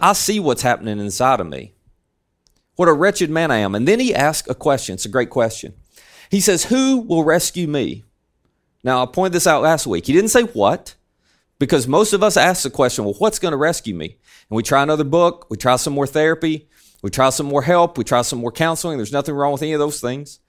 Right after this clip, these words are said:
We try another purchase. We try to, you know, go on another trip. We try to change locations. We try to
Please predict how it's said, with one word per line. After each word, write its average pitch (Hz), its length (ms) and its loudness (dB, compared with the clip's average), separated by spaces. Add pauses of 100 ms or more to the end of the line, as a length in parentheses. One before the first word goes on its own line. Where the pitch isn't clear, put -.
(260)
We 120 80 -2
try 135 180 2
another 139 240 0
purchase. 175 720 -2 (440)
We 123 120 0
try 139 220 4
to, 117 240 0 (100)
you 113 100 -6
know, 104 100 -2
go 143 200 2
on 165 80 0
another 160 260 0
trip. 196 460 0
We 120 160 -2
try 135 200 2
to 131 80 -2
change 160 600 -2
locations. 175 640 0
We 113 80 -4
try 117 200 2
to 82 140 -2